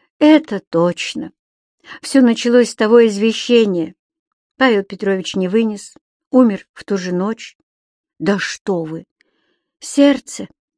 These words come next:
Яна Витальевна пережила его всего на две недели, а Маньку периодически укладывают на сохранение. Всё так серьёзно?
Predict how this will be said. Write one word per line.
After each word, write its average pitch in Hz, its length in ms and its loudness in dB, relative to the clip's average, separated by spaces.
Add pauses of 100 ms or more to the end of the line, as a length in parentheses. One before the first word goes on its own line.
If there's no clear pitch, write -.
(340)
Яна 202 320 2
Витальевна 202 580 -4
пережила 196 500 -2
его 196 200 -2
всего 208 420 0
на 233 180 0
две 196 240 -2
недели, 190 560 -6 (600)
а 208 120 -2
Маньку 302 400 4
периодически 226 760 0
укладывают 202 720 -4 (220)
на 202 100 -2
сохранение. 190 840 -2 (720)
Всё - 220 -8
так 151 220 -10
серьёзно? 190 720 -6